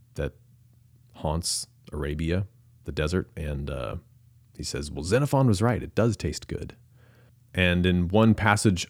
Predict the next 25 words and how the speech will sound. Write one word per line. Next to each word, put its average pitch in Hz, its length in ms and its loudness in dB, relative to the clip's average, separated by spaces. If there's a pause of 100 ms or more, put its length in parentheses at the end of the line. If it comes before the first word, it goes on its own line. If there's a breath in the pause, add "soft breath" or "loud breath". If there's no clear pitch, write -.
of 87 520 0 (560)
Seven 101 280 6
Pillars 98 560 2 (340)
of 85 140 -4
Wisdom, 107 420 0 (560)
that - 240 -6 (180)
account 87 340 -2
that - 280 -4
Lawrence 85 380 0
wrote 87 200 4
of 80 120 0
the 73 240 -4 (340)
Arab 80 260 0
uprising, 80 440 0
he 76 340 -6 (260)
refers 113 560 4
to 92 560 4
his 82 540 0
journey 82 540 -2
through 78 600 -2 (840 soft breath)
the - 80 -8
mountains 76 340 -4
of 69 80 -4
the 71 80 -8
Hijaz 71 840 -2